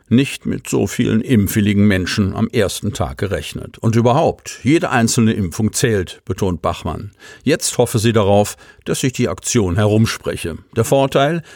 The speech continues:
die Impfung erfolgt unkompliziert und ohne Termin. Bislang haben von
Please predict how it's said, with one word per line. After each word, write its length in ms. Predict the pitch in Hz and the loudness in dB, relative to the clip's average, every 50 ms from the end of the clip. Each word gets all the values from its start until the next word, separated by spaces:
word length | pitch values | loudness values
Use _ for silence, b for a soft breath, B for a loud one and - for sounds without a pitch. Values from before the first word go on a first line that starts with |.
| B B B - | B B B -2
die 140 | 151 - 165 | 0 4 4
Impfung 400 | 135 113 - - 123 110 104 - | 4 4 2 2 2 2 2 2
erfolgt 500 | - 110 - - 110 95 95 - - - | 0 -2 0 0 0 0 0 -2 0 2
unkompliziert 920 | 143 135 110 - - 104 104 - 120 123 - - - - 156 - - - | 2 2 2 2 0 -2 -2 -2 -4 -6 -6 -6 -6 -6 -6 -6 -6 -6
und 200 | 127 135 131 - - - | -6 -6 -6 -6 -4 -2
ohne 320 | 104 104 95 92 85 76 | 0 0 0 0 -2 -4
Termin. 540 | - - 127 120 120 117 104 78 62 53 - _ _ _ _ _ _ _ _ _ _ _ _ _ _ _ | -2 2 4 4 4 4 4 2 -4 -8 -10 _ _ _ _ _ _ _ _ _ _ _ _ _ _ _
Bislang 640 | - 107 131 165 - - - 101 98 101 120 151 143 | -4 -2 0 0 0 0 0 0 0 2 2 2 2
haben 320 | 135 131 135 131 131 120 - | 4 4 4 4 4 4 2
von 400 | - 123 113 113 117 110 110 | 2 2 4 4 4 2 0